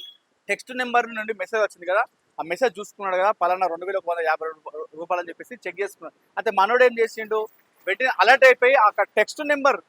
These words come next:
నార్మల్ నెంబర్ నుండి మెసేజ్ వచ్చింది కాబట్టి మనోడు అలర్ట్ అయ్యిండు. ఒకవేళ కనుక కొంతమంది ఏం చేస్తారంటే, so ఇది వచ్చిందని చెప్పేసి, అట్లా వచ్చినా కూడా ఇట్లా అప్పుడప్పుడు వస్తాయని చెప్పేసి, ఒకవేళ కనుక ఆ టైంలో మీరు కనుక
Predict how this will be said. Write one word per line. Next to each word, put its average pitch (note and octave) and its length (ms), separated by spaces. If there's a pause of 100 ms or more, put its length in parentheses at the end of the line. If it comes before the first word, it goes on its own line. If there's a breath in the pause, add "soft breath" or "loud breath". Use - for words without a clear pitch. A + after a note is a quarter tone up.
(360)
నార్మల్ A#3 440
నెంబర్ A#3 260
నుండి A#3 240
మెసేజ్ G#3+ 240
వచ్చింది F3+ 280
కాబట్టి E3 340
మనోడు G3 260
అలర్ట్ F#3+ 280
అయ్యిండు. E3+ 200 (440)
ఒకవేళ C4+ 360
కనుక A3 260
కొంతమంది A#3 500
ఏం G#3+ 100
చేస్తారంటే, F3+ 500 (400)
so B3+ 140
ఇది A3+ 120
వచ్చిందని A#3 460
చెప్పేసి, G#3+ 560 (440)
అట్లా F#3+ 180
వచ్చినా F#3 260
కూడా C4+ 160
ఇట్లా A3+ 140
అప్పుడప్పుడు A#3+ 300
వస్తాయని A#3 400
చెప్పేసి, F#3 340
ఒకవేళ B3+ 440
కనుక G3+ 280
ఆ A3+ 420
టైంలో G#3 560 (400)
మీరు B3 320
కనుక G3+ 440